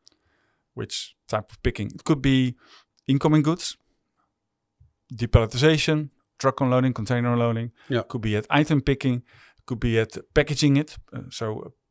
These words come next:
Speaker 1: placing the items on a, on a, uh, packa-, smart packaging machine.
Speaker 2: Mm-hmm.
Speaker 1: And, uh, it could also be in a sorting center, putting them on the, on the sorter. So individual items on the sorter.
Speaker 2: Yeah.
Speaker 1: Um, so looking at the sweet spot,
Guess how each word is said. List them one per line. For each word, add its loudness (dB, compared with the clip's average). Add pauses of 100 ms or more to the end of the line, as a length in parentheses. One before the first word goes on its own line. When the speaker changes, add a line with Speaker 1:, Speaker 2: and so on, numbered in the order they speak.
(120)
Speaker 1:
placing 2
the 4
items 4
on -2
a, -2
on -6
a, -4
uh, -6 (120)
packa-, -6
smart -4
packaging -4
machine. -2 (120)
Speaker 2:
Mm-hmm. -2 (420)
Speaker 1:
And, 0
uh, 0
it -14
could -4
also 0
be -2
in 0
a -2
sorting -2
center, -6
putting -8
them -4
on -4
the, -4
on -4
the -4
sorter. -2
So -12
individual -2
items -4
on -6
the -8
sorter. -12 (300)
Speaker 2:
Yeah. -4 (760)
Speaker 1:
Um, 0 (320)
so 6
looking 2
at 2
the -6
sweet -2
spot, -2